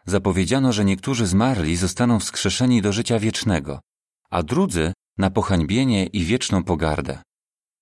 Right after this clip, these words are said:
Werset ten mówi o ostatecznym wyniku ich zmartwychwstania, życiu wiecznym albo wiecznej pogardzie. Tak więc z końcem tysiącletniego panowania niektórzy otrzymają życie wieczne,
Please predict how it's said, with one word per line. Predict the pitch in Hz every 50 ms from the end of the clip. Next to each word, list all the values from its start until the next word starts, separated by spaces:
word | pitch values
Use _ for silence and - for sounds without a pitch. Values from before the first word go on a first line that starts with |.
| _ _ _ _ _ _ -
Werset | 85 82 117 156 175 175 - - 90 - -
ten | - 82 80 85 98
mówi | 98 104 107 104 113 -
o | - 226 -
ostatecznym | - 101 - - 131 120 - 170 - - - - 87 82 80
wyniku | 73 87 82 87 85 - - - -
ich | 80 71 76
zmartwychwstania, | - - 87 82 - - - - 76 - - - - 78 69 67 67 64 - _ _ _ _ _ _ _ _
życiu | - 90 - 151 - - 92 80
wiecznym | 90 143 180 190 - - - 76 78 92 113 - _ _ _ _
albo | - 101 104 101 135 143
wiecznej | 104 85 82 80 - - - 87 95
pogardzie. | - - 127 135 131 92 80 71 - - 67 - - _ _ _ _ _ _ _ _ _ _ _ _ _ _ _
Tak | - 104 87 82
więc | 101 95 95 -
z | - - -
końcem | - 170 185 220 135 - 92 80
tysiącletniego | - 85 - 101 85 - - 85 - 92 90 87 92
panowania | - 95 92 92 98 90 92 87 82 80 87 113 151 - _ _ _ _ -
niektórzy | 104 107 117 - - - 226 220 143 87 82 82
otrzymają | 87 90 - - - 104 98 98 104 107 107
życie | 110 117 - 143 147
wieczne, | 170 175 160 - - 80 71 -